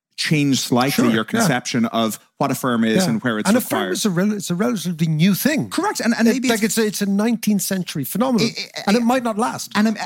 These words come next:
Speaker 1: and it just, it might not be right for, for everything. And, um, and so, for example, open source software, you know, there is a lot of the software that you use every day, a lot of the software that kind of goes into your iPhone is actually not developed by companies. It is developed by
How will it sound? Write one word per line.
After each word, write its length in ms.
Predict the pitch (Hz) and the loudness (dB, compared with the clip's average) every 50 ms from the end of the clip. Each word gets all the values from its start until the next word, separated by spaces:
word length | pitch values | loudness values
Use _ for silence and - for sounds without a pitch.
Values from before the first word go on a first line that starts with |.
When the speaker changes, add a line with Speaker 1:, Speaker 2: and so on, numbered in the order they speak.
| - - | -6 -4
Speaker 1:
and 120 | 262 302 | -4 -2
it 40 | 294 | -2
just, 160 | 339 311 - | -4 -2 -2
it 60 | 302 | -2
might 160 | 262 294 285 | 0 0 2
not 160 | 269 269 254 - | 0 0 0 0
be 60 | 240 | -2
right 180 | 220 208 208 | -2 -2 -2
for, 300 | - - 202 190 185 - - | -2 -2 -2 -2 -4 -4 -6
for 160 | - 190 190 | -6 -4 -2
everything. 400 | 190 196 190 - - 101 95 104 | 0 0 0 0 0 -2 -2 -2
And, 320 | - 139 131 120 120 120 - 131 | -2 0 2 2 2 2 2 2
um, 180 | 117 113 113 | 2 2 2
and 180 | 117 104 131 123 | 0 0 -2 0
so, 140 | - 156 131 | 0 0 0
for 120 | 143 143 | 0 0
example, 320 | 127 135 160 147 151 175 - | 0 0 0 -2 -2 -2 -2
open 240 | 196 202 - 202 190 | 0 0 0 0 0
source 240 | - 190 185 - | 0 0 0 0
software, 480 | - 214 214 220 - - 120 95 92 - - _ _ | 2 0 0 0 -2 -2 -2 -2 -2 -4 -6 _ _
you 80 | - 156 | -2 0
know, 80 | 156 | 0
there 160 | 139 147 147 143 | 2 2 2 2
is 160 | 147 - - | 2 0 0
a 60 | 160 | 0
lot 240 | 160 175 202 240 277 | 2 2 2 2 0
of 100 | 262 208 | 0 -2
the 80 | 185 156 | -4 -4
software 460 | - 196 160 170 170 - 160 139 127 | -4 -4 -4 -4 -4 -6 -4 -4 -2
that 160 | 123 117 - | -4 -4 -2
you 120 | 131 135 143 | -2 0 2
use 440 | 143 135 131 131 131 123 - - - - _ _ - | 2 2 4 4 2 2 0 -4 -8 -14 _ _ -2
every 280 | 156 139 127 131 127 | 0 0 2 2 2
day, 240 | 113 123 127 127 117 | 2 2 2 2 2
a 60 | 110 | 2
lot 100 | 110 113 120 | 2 0 0
of 60 | 117 | 0
the 60 | 117 | -2
software 500 | - - 135 120 117 - - 123 117 113 | -2 -2 -2 -2 -2 -2 -2 0 0 0
that 180 | 107 110 107 - | 0 0 -2 -2
kind 120 | - 117 | -2 -4
of 80 | 107 101 | -2 0
goes 180 | 117 113 113 | 0 0 0
into 180 | 135 123 113 - | 0 0 0 -2
your 120 | 107 - | -2 0
iPhone 440 | 110 147 165 - - 107 87 95 - - - _ | 0 0 0 -2 -4 -6 -6 -6 -8 -10 -8 _
is 120 | - 185 | 0 0
actually 240 | 220 233 - - 214 185 | 0 0 0 -2 -2 0
not 420 | 175 180 202 240 269 175 277 233 - - 202 175 | 0 2 2 2 2 2 0 -2 -2 -4 -8 -8
developed 600 | - 160 139 127 151 156 165 160 156 - - - | -4 -4 -2 0 0 0 0 0 -2 -4 -8 -6
by 480 | - 139 127 123 117 117 117 117 107 110 _ _ _ _ _ _ _ _ _ _ _ _ _ _ _ _ _ - | -4 -2 0 0 0 0 0 0 0 -2 _ _ _ _ _ _ _ _ _ _ _ _ _ _ _ _ _ -4
companies. 600 | - 285 339 - - 202 - 65 - - - - - - _ _ _ - | -2 -2 -2 -2 -6 -12 -12 -10 -8 -6 -6 -8 -8 -14 _ _ _ -2
It 100 | 185 185 | 0 0
is 100 | 190 175 | 0 0
developed 640 | - 180 160 185 185 202 208 202 202 - - - - - _ _ _ _ _ - | -2 -2 0 2 2 2 2 0 -2 -4 -8 -10 -10 -12 _ _ _ _ _ -2
by 520 | 185 175 175 175 170 170 160 160 165 160 | 0 0 0 0 0 0 0 0 0 -2